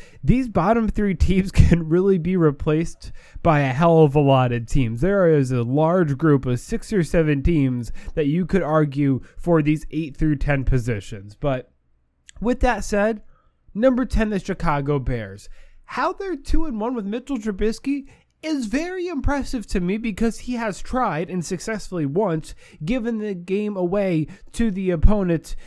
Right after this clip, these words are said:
He's tried that twice. So somehow they're two and one. They haven't played terrible opponents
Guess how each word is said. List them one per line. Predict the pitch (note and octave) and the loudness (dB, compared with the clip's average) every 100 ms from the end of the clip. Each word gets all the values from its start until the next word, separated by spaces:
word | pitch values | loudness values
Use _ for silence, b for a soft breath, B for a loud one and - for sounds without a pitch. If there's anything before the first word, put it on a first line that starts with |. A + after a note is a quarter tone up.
| b | b
He's | G3+ G3 | -6 -2
tried | C#4 A#3+ | -2 0
that | F#3+ E3 | -2 -4
twice. | F#3 G3 D3+ - | -2 0 -2 -2
So | E3+ C#3 B | -4 -4 B
somehow | - - D4 F4+ C#4 B3 | -10 0 2 2 -4 -4
they're | A#3 A#3+ | -2 -2
two | G3+ B3+ A3+ | -2 -2 0
and | G#3 F3+ | 0 0
one. | D3 C3+ F3+ - _ _ _ - | -2 -2 -6 -14 _ _ _ -4
They | G#3+ | 0
haven't | A#3+ A#3 G3 | 0 -2 -2
played | G#3+ A3+ - | -2 -2 4
terrible | - D4 D4+ B3 G#3+ F#3+ | 4 4 -2 -4 -2 0
opponents | F3+ E3+ D3 B2+ D3 - | 2 2 2 0 -4 -8